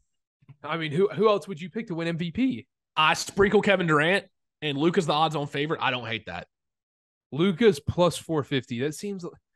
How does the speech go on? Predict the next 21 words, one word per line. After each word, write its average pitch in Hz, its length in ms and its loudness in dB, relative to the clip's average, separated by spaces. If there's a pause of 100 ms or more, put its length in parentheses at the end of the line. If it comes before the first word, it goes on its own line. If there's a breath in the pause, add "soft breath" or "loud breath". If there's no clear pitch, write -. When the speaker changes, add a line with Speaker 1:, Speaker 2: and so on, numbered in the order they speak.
(400)
Speaker 2:
I 190 40 -6
mean, 226 260 4
for 254 140 0
the 220 100 8
value, 233 500 6
but, 202 140 4
like, 190 160 2
if 185 80 0
I'm 214 120 4
just 240 160 -4
choosing 196 400 0
who 180 100 4
I 151 60 2
Speaker 1:
Kev- 165 80 4
Speaker 2:
think 196 80 6
is - 80 -8
gonna 135 180 -12
win 135 100 -12
M 135 120 -8
V 120 120 -10
P, 120 340 -8